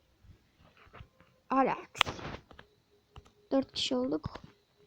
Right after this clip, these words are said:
E, ben on kişi oldum, geliyorum. Arkadaşlar on kişi olduk ve ben kırmızıyı seçebildim. Hiç kimse kırmızı olmadı. Bir baktım kırmızı bomboş.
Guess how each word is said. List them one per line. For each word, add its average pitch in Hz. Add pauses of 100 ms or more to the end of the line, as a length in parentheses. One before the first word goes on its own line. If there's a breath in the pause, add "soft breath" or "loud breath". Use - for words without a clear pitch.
(180)
E, 262
ben 262
on 285
kişi -
oldum, 269
geliyorum. 240 (560)
Arkadaşlar 277
on 330
kişi -
olduk 320
ve 349 (340 soft breath)
ben 269
kırmızıyı 302
seçebildim. 277 (920)
Hiç 302
kimse 294
kırmızı 285
olmadı. 262
Bir 269
baktım 294
kırmızı 277
bomboş. 262